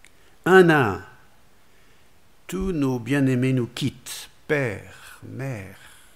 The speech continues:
frère, sœur, fils, fille même, amis, compagnons de route. Autant de ruptures, d'arrachements qui, chaque fois, nous consternent, nous désolent.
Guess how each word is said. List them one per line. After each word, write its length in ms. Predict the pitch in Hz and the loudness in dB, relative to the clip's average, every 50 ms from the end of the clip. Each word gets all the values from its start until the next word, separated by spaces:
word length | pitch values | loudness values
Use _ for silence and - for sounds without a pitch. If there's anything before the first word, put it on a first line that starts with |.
| - - - - - - - - - - | -20 -20 -20 -20 -20 -20 -20 -20 -20 -20
frère, 420 | - - 127 131 139 123 92 - | -12 -8 -6 -4 -4 -4 -6 -8
sœur, 360 | - - - 139 147 127 - | -10 -8 -6 -4 -6 -6 -6
fils, 340 | - - - 190 175 139 - | -10 -12 -12 -10 -8 -8 -10
fille 480 | - - - - - 214 214 202 170 131 | -10 -10 -10 -8 -8 -6 -6 -6 -6 -6
même, 360 | 117 117 113 110 110 - - - - - - - - - - - - - - - - - - - - - - - | -8 -8 -8 -10 -12 -16 -18 -20 -20 -20 -20 -20 -20 -20 -20 -20 -20 -20 -20 -20 -20 -20 -20 -20 -20 -18 -6 -2
amis, 400 | 123 131 131 139 143 135 117 - | 0 2 4 4 4 4 2 0
compagnons 440 | - 123 120 - 123 110 113 113 110 | -4 -8 -8 -8 -8 -6 -6 -6 -6
de 100 | 110 98 | -6 -6
route. 420 | 87 95 101 - - - - - - - - - - - - - - - - - - - - - - - - - - - - - - - - - - - - - - - - - - - - - - | -8 -8 -12 -14 -18 -20 -20 -20 -20 -20 -20 -20 -20 -20 -20 -20 -20 -20 -20 -20 -20 -20 -20 -20 -20 -20 -20 -20 -20 -20 -20 -20 -20 -20 -20 -20 -20 -20 -20 -20 -20 -20 -20 -20 -20 -20 -20 -8 -2
Autant 320 | 156 170 170 175 170 165 | 0 0 2 4 4 4
de 100 | 143 143 | 6 6
ruptures, 500 | 139 143 160 160 - - - 139 127 120 | 6 6 6 4 2 0 -4 -4 -2 0
d'arrachements 560 | 120 143 139 131 147 139 135 - - 143 131 | 0 0 2 2 2 0 0 -2 -2 -4 -4
qui, 180 | - - - 120 | -4 -4 -6 -4
chaque 260 | - - 190 180 - | -2 -2 -2 -2 -4
fois, 440 | - - - 165 120 - - - - - - - - - - - - - - - - | -6 -4 -2 -2 -2 -4 -6 -16 -20 -20 -20 -20 -20 -20 -20 -20 -20 -20 -20 -12 -6
nous 120 | 113 127 | -6 -6
consternent, 760 | 120 - 147 143 135 - - - 139 117 107 98 92 90 85 - - - - 135 | -4 -2 -2 -2 -2 -2 -4 -6 -4 -4 -4 -6 -8 -10 -12 -14 -16 -16 -12 -10
nous 100 | 147 147 | -10 -8
désolent. 720 | 131 123 170 165 143 120 120 107 95 90 85 85 90 | -4 0 0 0 0 0 -2 -4 -6 -6 -10 -12 -14